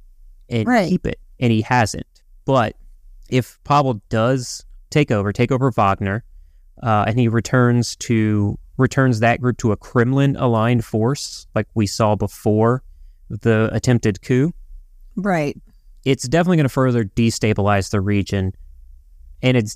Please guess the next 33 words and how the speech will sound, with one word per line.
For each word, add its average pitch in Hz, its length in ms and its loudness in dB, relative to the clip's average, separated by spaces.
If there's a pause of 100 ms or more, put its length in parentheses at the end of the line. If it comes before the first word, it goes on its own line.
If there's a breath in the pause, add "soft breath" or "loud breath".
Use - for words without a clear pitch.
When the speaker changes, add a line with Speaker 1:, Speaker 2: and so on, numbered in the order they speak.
(120)
Speaker 1:
definitely, 113 760 0
Russia's 117 380 0
already 117 200 2
got 107 180 -2
strained 110 340 0
relations 104 760 -2 (120)
with 107 140 -2
the 101 80 0
West. 101 320 0
This 113 160 -2
is 101 80 -2
definitely 110 280 0
gonna 98 140 2
strain 104 520 0
Russia 104 360 0
relations 98 640 0
with 98 160 -2
Western 98 380 -2
countries 98 480 -4
even 107 300 0
more 98 200 0
so. - 300 -8 (500)
Speaker 2:
Do 262 100 0
you 359 200 4
know 277 420 2
if 233 300 -2
he 269 280 0
had 233 200 2
any 220 180 0
more 220 200 0
children 208 420 0
besides 185 460 -2
Pavel? 208 680 -4